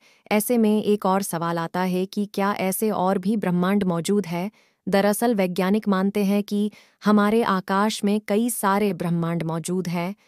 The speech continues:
लेकिन आज तक कोई भी इसके पक्के साबुत नहीं दे पाया है।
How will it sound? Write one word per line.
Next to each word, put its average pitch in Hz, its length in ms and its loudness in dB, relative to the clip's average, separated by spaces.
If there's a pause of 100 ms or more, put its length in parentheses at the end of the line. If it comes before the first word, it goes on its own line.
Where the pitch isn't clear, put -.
(340)
लेकिन 226 320 4 (100)
आज 220 440 0
तक 220 160 -2 (140)
कोई 254 340 2
भी 226 200 -2
इसके 220 320 -4
पक्के 214 440 -4
साबुत 202 460 -2
नहीं 185 200 2
दे 208 120 -2
पाया 165 300 -6
है। 151 280 -12